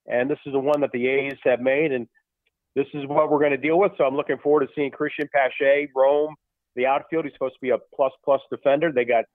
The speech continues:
two dynamic power number one pick, you know, first-round pick arms in these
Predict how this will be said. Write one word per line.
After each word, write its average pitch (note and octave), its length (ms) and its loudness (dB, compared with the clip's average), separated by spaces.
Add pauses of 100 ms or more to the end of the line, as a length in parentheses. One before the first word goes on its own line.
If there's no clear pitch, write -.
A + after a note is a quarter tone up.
two D#3 340 0 (540)
dynamic C3 580 -2 (120)
power D3+ 520 0 (340)
number E3+ 340 0
one E3+ 460 0
pick, E3+ 240 -8
you D3+ 60 -10
know, C3 120 -2 (220)
first-round E3 520 0
pick E3+ 200 -4
arms C#3+ 500 2
in C3 100 -6
these B2 240 -8